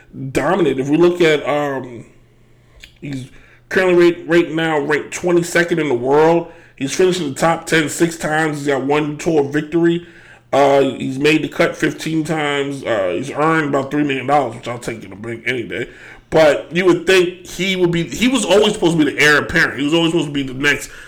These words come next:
Tiger. But he, I don't know if it was the pressure or there's no such thing as a next Tiger, and it just never happened for him.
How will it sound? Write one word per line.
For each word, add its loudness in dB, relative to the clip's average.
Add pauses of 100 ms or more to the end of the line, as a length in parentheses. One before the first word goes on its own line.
(120)
Tiger. 0
But -4
he, -4
I 2
don't 0
know 4
if 0
it -2
was -4
the -8
pressure 4 (300)
or 6
there's 4
no 4
such 0
thing 4
as 6
a 6
next 4
Tiger, 2
and -6
it -4
just -4
never 0
happened -2
for -2
him. -10